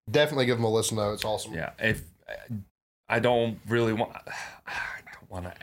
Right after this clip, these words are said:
Speaker 2: add more to the P R list, but, like,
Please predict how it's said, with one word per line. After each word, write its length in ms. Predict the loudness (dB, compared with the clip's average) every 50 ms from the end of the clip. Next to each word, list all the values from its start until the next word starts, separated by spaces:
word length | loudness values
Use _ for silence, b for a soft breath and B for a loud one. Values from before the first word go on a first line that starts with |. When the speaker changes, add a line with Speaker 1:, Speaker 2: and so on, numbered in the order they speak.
| -12 -4 0
Speaker 2:
add 300 | 2 4 4 2 0 0
more 260 | 0 2 2 2 2
to 100 | 2 0
the 140 | -2 -4 -6
P 240 | -6 -2 0 2
R 240 | 4 4 4 4 4
list, 340 | 4 4 4 2 2 -2 -2
but, 160 | -2 -2 0
like, 440 | 2 2 2 4 2 0 -4 -8 -16